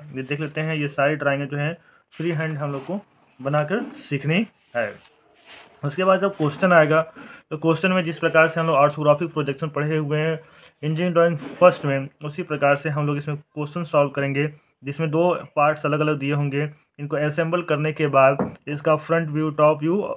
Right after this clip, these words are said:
एंड व्यू, मतलब कि साइड व्यू बनाना होगा, ठीक है। जैसा कि इसका सॉल्यूशन देख सकते हैं,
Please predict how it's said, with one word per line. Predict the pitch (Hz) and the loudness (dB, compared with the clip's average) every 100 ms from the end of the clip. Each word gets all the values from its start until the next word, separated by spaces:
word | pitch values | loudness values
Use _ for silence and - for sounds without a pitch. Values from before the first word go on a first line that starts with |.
| - | -6
एंड | 147 | -4
व्यू, | 147 165 196 | -4 -4 -4
मतलब | 143 135 | -6 -8
कि | 143 | -10
साइड | - 156 156 | 2 4 4
व्यू | 139 175 - - | -2 -6 -10 -8
बनाना | 120 127 120 117 | -2 -2 -2 -6
होगा, | 113 101 104 _ _ _ _ _ _ _ _ | -6 -8 -10 _ _ _ _ _ _ _ _
ठीक | 156 | -6
है। | 185 - - _ 143 | -6 -8 -20 _ -10
जैसा | 139 | -4
कि | 160 | -4
इसका | 156 151 | -4 -4
सॉल्यूशन | 151 151 160 | -2 -2 -2
देख | 156 | -2
सकते | 147 147 156 | -4 -6 -4
हैं, | 175 | -4